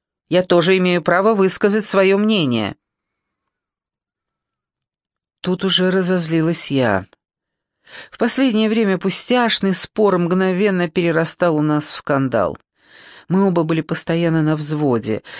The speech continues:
Любая ерунда могла спровоцировать ссору, если он был дома, естественно.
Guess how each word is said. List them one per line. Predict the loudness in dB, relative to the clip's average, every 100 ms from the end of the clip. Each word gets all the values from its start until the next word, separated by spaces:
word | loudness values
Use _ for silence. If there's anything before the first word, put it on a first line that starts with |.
| -6
Любая | -2 0 0 2
ерунда | 2 0 0 2 2
могла | 0 0 2 2 0
спровоцировать | -2 0 0 0 0 2 0 -2
ссору, | -8 -2 2 4 4 2 -2 -8 _ _ _ -4
если | -2 2 2 2 0 0
он | 2 2
был | 2 0
дома, | 2 2 4 2
естественно. | 0 -2 0 0 0 -2 0 2 0